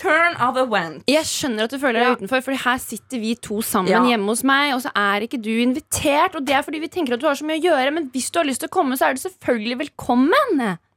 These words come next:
Speaker 3: Ja, altså, det hadde jeg også trodd, men liksom, jeg har jo fått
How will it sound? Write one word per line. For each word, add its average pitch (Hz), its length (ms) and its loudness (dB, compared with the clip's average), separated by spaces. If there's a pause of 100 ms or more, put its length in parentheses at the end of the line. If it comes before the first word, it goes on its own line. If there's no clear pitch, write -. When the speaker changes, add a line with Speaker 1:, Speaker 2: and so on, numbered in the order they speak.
(560)
Speaker 3:
Ja, 269 240 2
altså, 269 480 4
det 254 160 2
hadde 269 160 0
jeg 269 160 4
også - 220 -12
trodd, 269 220 -6
men 233 200 -6
liksom, 226 160 -6
jeg 226 160 2
har 196 140 2
jo 196 180 -2
fått 226 140 -8